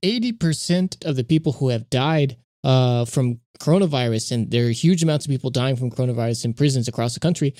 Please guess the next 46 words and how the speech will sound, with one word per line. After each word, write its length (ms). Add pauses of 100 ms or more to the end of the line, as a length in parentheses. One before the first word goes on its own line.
(120)
eighty 200
percent 260
of 80
the 60
people 260
who 160
have 340
died 240
of 140
it 160 (160)
didn't 200
even 180
commit 200
a 60
crime 340
and 180
were 60
waiting 300
to 80
get 160
out, 300 (180)
you 80
know, 120
on 120
bail 300
or 40
something. 380
So, 140
like, 240
that 200
is 200
the 80
state 600 (260)
of 220
prison. 300
It 100
can 220
be 80
a 60
death 240
sentence 380
alone, 400
even 260
for 100
the 140
innocent. 420